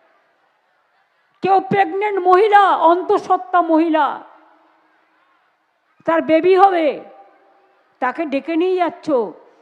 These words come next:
তাকে এতদিন বাদে এদেশে থেকে প্রমাণ করতে হবে সে এদেশের ভোটার কিনা, সে এদেশের নাগরিক কিনা। সারা গলায় তো এক গাদা কার্ড ঝুলিয়েছ। আধার কার্ড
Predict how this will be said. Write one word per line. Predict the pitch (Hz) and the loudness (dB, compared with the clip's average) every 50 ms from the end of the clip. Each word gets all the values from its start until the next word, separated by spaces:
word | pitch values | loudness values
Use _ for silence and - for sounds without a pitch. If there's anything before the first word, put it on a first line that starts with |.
| _ _ _ _ - | _ _ _ _ -8
তাকে | 269 233 226 - 330 | -8 -8 -8 -6 -6
এতদিন | 302 269 - - 320 285 320 320 294 269 | -4 -4 -4 -4 -4 -2 0 -2 -2 -2
বাদে | 240 269 262 262 277 302 294 | -2 -2 -4 -2 -2 -4 -4
এদেশে | 294 277 294 - 311 311 | -4 -4 -6 -8 -8 -12
থেকে | - 285 311 294 | -12 -10 -12 -12
প্রমাণ | - - 262 254 269 269 277 | -12 -12 -12 -8 -8 -8 -6
করতে | 285 302 285 285 - - | -4 -6 -6 -6 -6 -6
হবে | 294 277 285 294 302 320 359 339 285 - - _ _ _ _ _ _ _ _ _ _ _ _ _ _ _ | -6 -4 -4 -4 -4 -4 -6 -8 -10 -14 -20 _ _ _ _ _ _ _ _ _ _ _ _ _ _ _
সে | - - 294 269 | -8 -4 -2 -2
এদেশের | 269 - 294 285 285 311 311 | -2 -2 -4 -6 -6 -6 -10
ভোটার | 240 185 220 262 - 277 277 277 | -8 -6 -6 -4 -4 -4 -6 -6
কিনা, | 285 311 285 302 311 339 453 - - _ _ _ _ _ _ _ _ _ _ _ _ _ _ _ _ _ _ _ _ _ _ | -8 -8 -6 -6 -6 -8 -10 -12 -18 _ _ _ _ _ _ _ _ _ _ _ _ _ _ _ _ _ _ _ _ _ _
সে | - - 302 | -12 -6 -2
এদেশের | 330 311 302 330 320 285 - 339 294 | 0 0 0 0 -2 -4 -4 -6 -6
নাগরিক | 269 262 262 247 247 240 294 294 294 294 - | -6 -4 -4 -6 -4 -2 -2 -2 -2 -4 -4
কিনা। | 302 302 294 311 320 339 370 453 - - - - _ _ _ _ _ _ _ _ _ _ _ _ _ | -6 -4 -4 -2 -2 -2 -4 -4 -6 -12 -20 -20 _ _ _ _ _ _ _ _ _ _ _ _ _
সারা | _ - - 277 294 320 349 370 349 | _ -6 -2 0 0 2 4 2 2
গলায় | 285 302 302 320 339 349 370 370 370 | 4 4 2 4 4 4 4 4 2
তো | 370 392 392 | 4 4 2
এক | 349 339 359 302 285 - | 2 2 0 -4 -6 -4
গাদা | 349 370 370 370 370 | -4 -2 0 -2 -2
কার্ড | 370 370 359 359 359 311 285 | 0 0 2 2 2 2 4
ঝুলিয়েছ। | 294 320 349 320 330 381 359 359 359 359 349 330 320 302 254 - - _ | 4 4 4 4 2 0 0 -2 -2 0 0 2 2 0 -2 -6 -12 _
আধার | 247 285 294 302 339 349 320 | -8 -4 -2 0 -2 -2 0
কার্ড | - 370 370 349 | 2 2 2 2